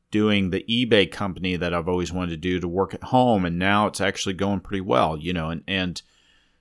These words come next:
um, I just needed it. I needed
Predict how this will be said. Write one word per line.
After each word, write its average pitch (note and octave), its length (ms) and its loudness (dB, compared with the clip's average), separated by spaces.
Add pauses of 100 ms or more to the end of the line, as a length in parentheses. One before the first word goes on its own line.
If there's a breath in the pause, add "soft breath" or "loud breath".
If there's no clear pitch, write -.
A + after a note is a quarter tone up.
(140)
um, E2+ 460 -2 (300)
I A#2 140 8
just C#3 260 0
needed G2 340 0
it. - 160 -8
I G#2 120 2
needed G#2+ 720 0